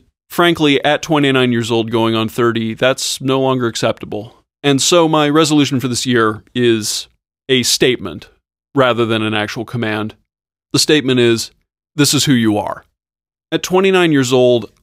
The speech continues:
I have agency over virtually every facet of my life, or at least as much of it as I ever expect to have. I can change when I go to bed, I can change who I talk to, I can change what I work on.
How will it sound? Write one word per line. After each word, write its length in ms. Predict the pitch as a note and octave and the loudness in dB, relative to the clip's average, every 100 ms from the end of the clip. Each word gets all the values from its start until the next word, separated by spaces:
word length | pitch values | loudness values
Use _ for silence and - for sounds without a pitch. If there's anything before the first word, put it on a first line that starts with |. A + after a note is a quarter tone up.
| - | -4
I 140 | C#3+ | -2
have 440 | E3 D#3+ C#3+ A#2 - | 0 2 0 -2 -6
agency 560 | C3+ B2+ A#2 A#2 - A#2+ | -2 0 0 -2 -2 0
over 220 | G#2+ A2+ | 0 -2
virtually 460 | A2 A2+ G#2 A2+ A2 | -2 -4 -4 -4 -2
every 180 | G#2+ G#2+ | -2 -2
facet 380 | A#2+ G#2 G#2 A2+ | -2 -2 -2 -6
of 80 | |
my 100 | A2 | -4
life, 340 | G#2 G#2+ G#2 A2+ | -2 -2 -2 -2
or 100 | A#2 | -4
at 80 | C3 | -2
least 220 | A#2+ - | -4 -6
as 120 | A2+ | -4
much 220 | A2+ - | -4 -4
of 80 | A2+ | -4
it 100 | A2 | -4
as 120 | G#2+ | -2
I 120 | A2+ | -2
ever 240 | G#2 G#2 G#2+ | -2 -2 -6
expect 340 | G#2+ A#2 G#2+ | -8 -8 -8
to 60 | A#2 | -8
have. 460 | - G#2+ G2+ G2+ - _ _ _ _ _ _ _ - | -6 -4 -4 -8 -16 _ _ _ _ _ _ _ -6
I 100 | D#3+ | -2
can 140 | E3 | -2
change 300 | C3+ D3 B2 | -2 -2 -2
when 140 | B2 A#2+ | 0 0
I 40 | |
go 140 | A#2 | 0
to 80 | G2+ | 0
bed, 320 | G#2+ C3 C3+ | 0 2 4
I 80 | C3 | 2
can 140 | B2 A#2 | -2 -4
change 320 | C#3+ C#3 C3 | -2 -2 0
who 120 | C3+ | 0
I 60 | B2 | 0
talk 340 | B2+ A#2 A#2 | -2 -2 -2
to, 140 | C3+ A#2 | 0 0
I 60 | |
can 160 | A2 A#2 | -2 -6
change 340 | - B2 A2 | -4 -4 -4
what 120 | A#2 | -4
I 80 | A2+ | -2
work 360 | G#2+ A2+ A2 A2+ | -2 -2 -4 -6
on. 380 | G#2 G#2+ A2 | -10 -10 -12